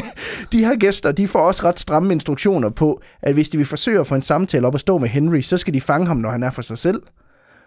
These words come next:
Øh, og så skal de simpelthen tale ud i luften, som om at rummet er tomt, selvom Henry er der.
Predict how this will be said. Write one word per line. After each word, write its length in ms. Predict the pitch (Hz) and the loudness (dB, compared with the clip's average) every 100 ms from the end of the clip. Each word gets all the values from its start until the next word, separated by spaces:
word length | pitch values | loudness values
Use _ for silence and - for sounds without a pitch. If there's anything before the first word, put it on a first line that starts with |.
| _ - | _ -2
Øh, 440 | 151 147 143 139 139 - | 0 2 2 2 0 -2
og 80 | 156 | -4
så 100 | 208 | -2
skal 180 | 196 165 | 0 0
de 40 | |
simpelthen 340 | 190 196 - - | 0 0 -2 -8
tale 520 | - 180 196 226 208 | -4 0 0 0 -2
ud 140 | 196 165 | -2 0
i 80 | |
luften, 480 | 147 165 220 - 107 | 2 2 0 -8 -12
som 200 | - 135 | -4 -2
om 140 | 170 139 | 0 0
at 120 | 131 | -2
rummet 440 | 123 180 180 107 - | 2 2 2 -2 -6
er 80 | |
tomt, 540 | 127 - 202 - - - _ _ _ _ _ | -8 -2 -2 -2 -14 -20 _ _ _ _ _
selvom 220 | - 143 | -2 0
Henry 280 | 127 147 151 | 0 2 2
er 180 | 135 | 2
der. 120 | 131 | 2